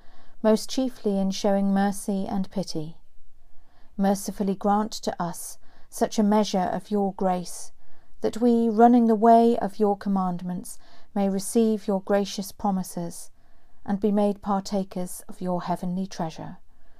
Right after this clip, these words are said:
Through Jesus Christ, your Son, our Lord, who is alive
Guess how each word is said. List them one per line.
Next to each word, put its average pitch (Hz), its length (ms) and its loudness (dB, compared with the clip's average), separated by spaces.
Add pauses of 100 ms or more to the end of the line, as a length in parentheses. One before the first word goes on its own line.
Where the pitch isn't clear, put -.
(260)
Through 196 300 2
Jesus 175 460 -4
Christ, 196 520 -2
your 185 160 -2
Son, 240 280 4
our 190 180 0
Lord, 185 440 -2 (540)
who 240 100 4
is 233 140 4
alive 208 600 4